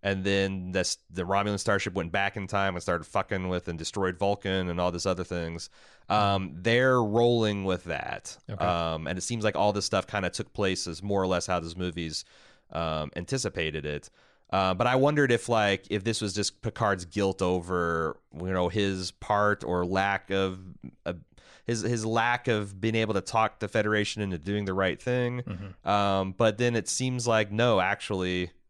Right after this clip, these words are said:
Speaker 1: some rogue A I went and blew up Mars in
Speaker 2: Yeah.
Speaker 1: the, in the recent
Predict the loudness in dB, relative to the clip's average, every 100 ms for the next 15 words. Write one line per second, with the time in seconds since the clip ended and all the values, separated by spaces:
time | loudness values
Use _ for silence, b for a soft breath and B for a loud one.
0 | _ _ _ -2 0 2 4 4 2 -6
1 | -4 0 2 2 2 0 0 -4 -6 -6
2 | -4 0 0 0 0 2 0 -2 -8 -14
3 | -12 -8 -6 -4 -4 -6 -4 -6 -6 -8
4 | -10